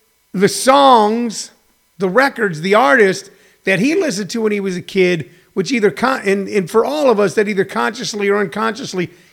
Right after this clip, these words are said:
informs your taste moving forward. It's why a lot of people who hated country music when they were young and loved rock and roll later on got into country music 'cause their dads were playing it on the radio.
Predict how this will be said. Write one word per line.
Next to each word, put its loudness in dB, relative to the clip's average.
informs 0
your 0
taste 0
moving -4
forward. 2
It's -2
why 0
a 6
lot 4
of -2
people 2
who 2
hated 0
country -4
music -2
when -6
they 0
were 2
young 0
and 0
loved 0
rock 4
and -2
roll 4
later 4
on 2
got 4
into 0
country -2
music -4
'cause -4
their -6
dads 2
were -2
playing -2
it -2
on 0
the -2
radio. -2